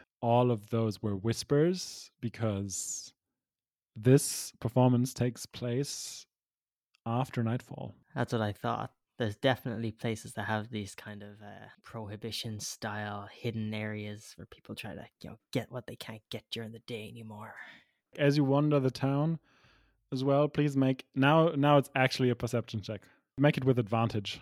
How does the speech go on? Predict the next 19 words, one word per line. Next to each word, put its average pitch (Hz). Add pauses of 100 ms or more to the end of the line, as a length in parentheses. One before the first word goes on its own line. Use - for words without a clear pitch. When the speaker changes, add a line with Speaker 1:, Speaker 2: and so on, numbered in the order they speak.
Speaker 2:
Okay, 117
well, 117
I 123
got 127 (520)
twenty-three 151 (120)
or 131 (1400)
six. - (640)
I'll 131
take 196
the 165
twenty-three. 160 (580)
Speaker 1:
Okay, 147
you 165
see 139
someone 110 (120)
who 107 (140)
immediately 135
strikes -
you 107